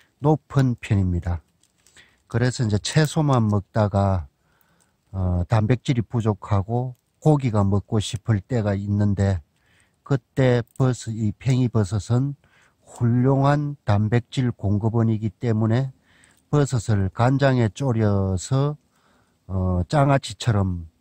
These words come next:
만들어 놓고 먹으면은, 어, 고기를 씹는 맛과 같은 식감을 낼 수가 있고, 어, 훌륭한 반찬거리가, 어, 됩니다. 어, 일본의 가나자와 대학의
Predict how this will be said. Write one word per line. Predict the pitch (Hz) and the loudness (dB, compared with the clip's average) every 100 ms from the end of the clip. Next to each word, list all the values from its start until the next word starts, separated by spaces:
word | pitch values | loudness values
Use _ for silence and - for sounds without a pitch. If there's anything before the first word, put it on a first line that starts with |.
| _ | _
만들어 | - 110 117 110 117 | -2 2 4 4 2
놓고 | 117 107 - 104 | 2 0 -2 -2
먹으면은, | 113 104 98 98 101 117 - _ _ _ _ _ _ _ _ | 0 0 0 0 0 -2 -6 _ _ _ _ _ _ _ _
어, | 95 92 90 - | -6 -4 -4 0
고기를 | 147 131 104 95 | 0 2 0 0
씹는 | - 127 110 107 107 104 104 98 | -2 -4 -2 0 2 0 -4 -2
맛과 | 104 110 _ - 113 98 | -2 -2 _ -2 2 2
같은 | - 110 - - 131 131 135 _ _ | 0 -2 -2 -2 -2 -2 -8 _ _
식감을 | - - 139 - 127 113 101 | -10 -4 -4 0 0 2 2
낼 | 104 | 0
수가 | 101 113 98 | 0 -4 -4
있고, | 95 87 _ 98 85 - _ _ _ _ _ _ _ | -4 -8 _ -6 -6 -10 _ _ _ _ _ _ _
어, | 95 92 92 90 - | -4 -2 0 -2 -2
훌륭한 | 113 110 123 123 139 143 139 - | -2 0 2 2 2 2 -4 -2
반찬거리가, | 131 120 117 98 104 98 107 110 110 _ _ _ _ _ _ | -2 0 -2 -2 -4 -4 -2 -2 -6 _ _ _ _ _ _
어, | 92 87 - | -8 -8 -2
됩니다. | 92 92 90 90 - _ _ _ _ _ _ _ 107 | -2 0 -2 -4 -6 _ _ _ _ _ _ _ -10
어, | 104 98 101 101 | -4 -2 0 -2
일본의 | - 165 160 160 165 147 120 110 | -4 -2 0 0 0 2 2 2
가나자와 | 113 113 127 131 143 139 135 135 135 | 0 2 2 2 2 4 4 4 2
대학의 | 127 127 123 123 | 0 0 2 0